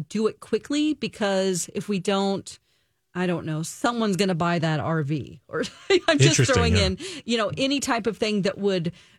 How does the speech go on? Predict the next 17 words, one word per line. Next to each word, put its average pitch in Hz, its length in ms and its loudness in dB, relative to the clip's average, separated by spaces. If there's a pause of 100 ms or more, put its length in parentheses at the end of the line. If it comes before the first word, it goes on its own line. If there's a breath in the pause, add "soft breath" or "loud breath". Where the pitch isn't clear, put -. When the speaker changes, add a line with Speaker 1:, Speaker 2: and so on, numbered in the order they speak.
Speaker 1:
be 226 200 2
a 208 40 2
part 214 280 -2
of 175 140 -2
creating 202 540 0
something 175 520 2
new 165 360 2
that 165 160 -2
you 196 200 0
weren't 196 260 -2
prepared 185 540 -2
for. 320 360 -4
So - 160 -4
you 233 140 -2
have 254 220 -2
to, 247 120 -2
Jill, 240 340 -2